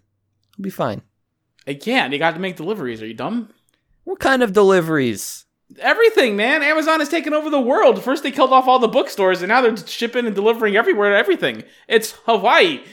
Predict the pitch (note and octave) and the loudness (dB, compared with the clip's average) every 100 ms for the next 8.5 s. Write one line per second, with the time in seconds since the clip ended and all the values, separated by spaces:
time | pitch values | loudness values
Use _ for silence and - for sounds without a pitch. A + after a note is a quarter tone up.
0 | - - B3 B3 B3 G3 E4+ D#4+ F#3+ F#3+ | -8 0 2 0 -4 0 2 2 0 0
1 | D4 - - A3+ E4 F4+ B3 A3 F3+ D#3+ | 0 -4 -6 0 0 0 -4 -4 -2 0
2 | D3+ E3+ - - - A3 A3 E3 G3 - | 0 -2 -8 -20 -4 -2 -2 -8 -8 -4
3 | C#4 A#4 - A#3 F#3+ D4+ D4+ B3 A3+ G#3+ | -2 -2 -4 -8 -6 -10 -8 -4 -4 -2
4 | G#3+ G#3+ A#3 F3 F#4+ - D3+ A#2 - G4 | -4 -2 -4 -2 -2 -4 -6 -8 -4 -4
5 | G4 A#4 B4+ - D#4 A3 - - - _ | 2 6 6 6 4 4 0 -12 -14 _
6 | _ _ B3 C#4+ G4+ G4 A4 - B4 B4 | _ _ -6 0 0 2 0 2 4 4
7 | G4 G4 F4 G4 F#4 - D4 E4 D#4 - | 4 0 0 0 0 2 2 2 -2 -4
8 | E4 B3+ A#3+ C4 | -6 0 2 4